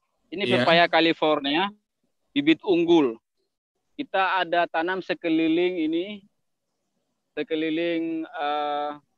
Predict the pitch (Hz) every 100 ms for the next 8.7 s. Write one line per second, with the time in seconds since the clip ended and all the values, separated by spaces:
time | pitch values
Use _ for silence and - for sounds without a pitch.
0 | _ 139 143 - 165 160 160 156 147 139
1 | 135 139 139 196 _ _ _ _ _ _
2 | _ _ _ _ _ _ _ _ _ _
3 | _ _ - - 160 160 160 160 170 175
4 | 175 156 143 208 220 202 _ _ _ _
5 | _ - _ _ _ _ _ _ _ _
6 | - 160 175 165 175 180 185 180 175 214
7 | 214 202 208 240 214 202 _ 175 180 180
8 | 214 - 190 - 151 175 185